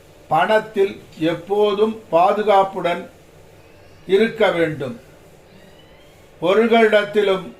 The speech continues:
கவனமாக இருக்க வேண்டும். தற்சமயம்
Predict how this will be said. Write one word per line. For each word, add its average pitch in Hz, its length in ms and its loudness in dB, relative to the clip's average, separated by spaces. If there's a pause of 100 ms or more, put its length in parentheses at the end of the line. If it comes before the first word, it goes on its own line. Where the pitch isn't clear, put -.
(140)
கவனமாக 190 580 2 (380)
இருக்க 190 260 -2 (120)
வேண்டும். 143 380 -4 (1300)
தற்சமயம் 190 720 2